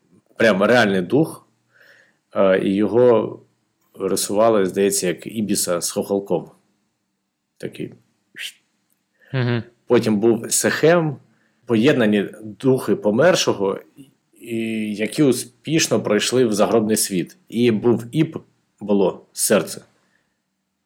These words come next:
Speaker 1: І це стільки тут всяких штук. Раз, два, три, чотири, п'ять, шість, сім якихось там, е, щу-, сущностей, і тре-, це ж якось там переплітається. Коротше, складно прям.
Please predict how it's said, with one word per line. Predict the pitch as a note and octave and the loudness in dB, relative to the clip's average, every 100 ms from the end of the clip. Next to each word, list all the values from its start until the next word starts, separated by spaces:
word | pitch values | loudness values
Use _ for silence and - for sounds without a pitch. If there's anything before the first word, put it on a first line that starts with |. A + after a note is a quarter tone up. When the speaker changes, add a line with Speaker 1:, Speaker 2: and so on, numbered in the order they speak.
| _ | _
Speaker 1:
І | A#2+ A2 | -8 -6
це | - A2 | -2 -2
стільки | - C3+ B2 G#2+ | -2 -6 -4 -4
тут | - G2+ | -4 -6
всяких | - A#2 A2 F#2 | -2 -2 0 -2
штук. | - - C3+ - _ _ _ _ _ _ _ _ _ _ | -6 -8 -10 -10 _ _ _ _ _ _ _ _ _ _
Раз, | G2 G2 A#2+ A2 - | -8 -2 0 0 -2
два, | A2+ A2 | -2 -2
три, | - A#2 | -2 -6
чотири, | A2+ - A#2 G#2 | -6 -6 -6 -6
п'ять, | - - - | -8 -10 -8
шість, | - - - | -10 -12 -10
сім | - - D3+ B2+ | -6 0 2 2
якихось | G#2 A#2+ A2+ G#2+ | 0 -2 -4 -4
там, | - G2+ F#2+ | 0 0 2
е, | F2+ | 0
щу-, | F2+ - - | 0 -6 -8
сущностей, | - E3+ - A2+ G2 - G2+ F#2 F#2 | -2 0 0 0 -2 -2 -4 -4 -8
і | - | -10
тре-, | - C3 - | -2 -2 -2
це | - - | -4 -2
ж | B2+ - _ _ _ _ - | -2 -4 _ _ _ _ -4
якось | B2 A#2 A#2 - | -2 0 -4 -2
там | - A2+ G#2 | 0 0 2
переплітається. | G#2+ G#2+ G#2+ G#2 - C#3+ C3+ G2+ - A2+ A2+ - _ - - - - _ _ _ - | -2 -2 -4 -4 0 2 0 -2 -6 -6 -6 -10 _ -20 -20 -20 -20 _ _ _ -6
Коротше, | A2 A2+ A2+ | 0 0 0
складно | - A#2 F2+ D#2 | 0 2 2 0
прям. | D#2+ - | -10 -12